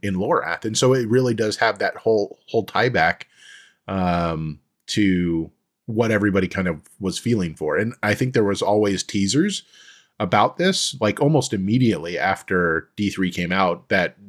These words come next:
as much as people liked D three or didn't like it,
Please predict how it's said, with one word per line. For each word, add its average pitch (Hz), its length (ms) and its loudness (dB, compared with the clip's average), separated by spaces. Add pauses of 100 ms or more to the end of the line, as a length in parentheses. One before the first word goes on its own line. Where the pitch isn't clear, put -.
(580)
as 117 180 -2
much 120 220 2
as 98 120 0
people 92 380 0
liked 98 340 -2 (260)
D 120 180 0
three 131 440 2 (200)
or 101 120 2
didn't 101 340 -2
like 120 260 2
it, 170 200 2